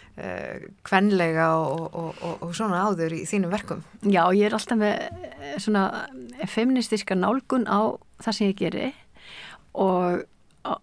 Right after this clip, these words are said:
Speaker 2: og þetta er, eh, grunnþemað alltaf. Dóttirin, móðirin, amman, formæðurnar verða svolítið nálægt mér í þessu verki allavega.
Speaker 1: Mhm.
Speaker 2: Þannig að mér finnst rjómatertan tengja mig við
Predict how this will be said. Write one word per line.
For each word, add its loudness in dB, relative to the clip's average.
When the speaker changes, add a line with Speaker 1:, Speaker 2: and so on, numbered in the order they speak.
Speaker 2:
og 2
þetta 2
er, 0
eh, -10
grunnþemað 2
alltaf. -10
Dóttirin, 0
móðirin, 2
amman, 0
formæðurnar 0
verða 2
svolítið 0
nálægt 2
mér 2
í -2
þessu 0
verki -4
allavega. -10
Speaker 1:
Mhm. -6
Speaker 2:
Þannig 2
að -2
mér 4
finnst 2
rjómatertan 2
tengja 2
mig 4
við 4